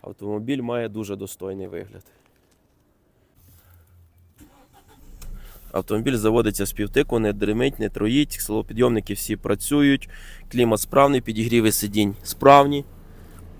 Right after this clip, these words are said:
Карти автомобіля взагалі як нові. Ніяких порваних уплотнітелей немає. Один і шість М П І,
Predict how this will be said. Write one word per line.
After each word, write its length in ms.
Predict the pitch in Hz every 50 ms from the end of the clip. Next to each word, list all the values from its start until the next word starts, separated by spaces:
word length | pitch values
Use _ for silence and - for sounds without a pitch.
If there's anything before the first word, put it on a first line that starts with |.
| - - - - - - - - - -
Карти 320 | - 123 120 120 - 113
автомобіля 580 | 107 - - 110 113 110 117 113 113 107 107 98
взагалі 340 | 95 98 98 101 120 151
як 180 | 143 123 - -
нові. 320 | 135 131 123 117 120 120 - - - - - - - - - - - - - - - - - - - - - - - - - - - - - - - - - - - -
Ніяких 340 | 101 113 110 - 110 101
порваних 440 | - - 120 113 107 110 110 107 -
уплотнітелей 640 | 101 - - 107 - 110 107 101 - 95 98 98 98
немає. 480 | 101 110 123 139 143 139 135 127 131 - - - - - - - - - - - - - - - - - - - - - - - - - - - - - - - - - - - - - -
Один 280 | 110 120 113 123 123 123
і 60 | 117
шість 280 | - 131 131 117 - 117
М 100 | 113 110
П 200 | - 113 117 127
І, 220 | 139 151 156 156